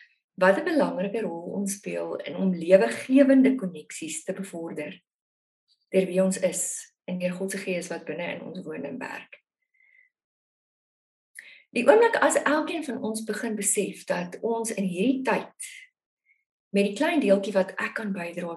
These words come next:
deel vorm van hierdie spinnerak, van hierdie web van koneksie, en dat my lewe saak maak, kan ons almal kollektief begin om die wanbalans,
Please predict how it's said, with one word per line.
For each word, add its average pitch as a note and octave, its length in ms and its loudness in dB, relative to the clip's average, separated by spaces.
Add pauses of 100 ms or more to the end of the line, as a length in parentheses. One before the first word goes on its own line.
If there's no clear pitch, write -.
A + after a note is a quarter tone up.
(140)
deel G#3+ 320 0
vorm F3+ 440 -6
van F3+ 200 -10
hierdie F3+ 280 -8
spinnerak, - 1040 -2 (760)
van G3 160 2
hierdie F#3+ 320 0
web - 320 0
van F#3+ 200 -2
koneksie, D#3+ 600 -10 (840)
en F#3+ 120 6
dat G3 160 4
my F#3+ 120 6
lewe G#3+ 320 2
saak B3+ 600 -4
maak, - 460 -14 (1080)
kan A3+ 320 2
ons A#3+ 220 2 (140)
almal D4+ 480 2
kollektief A3 640 -4
begin F#3 480 -4 (440)
om G3 120 2
die G3+ 160 2
wanbalans, F3 800 -2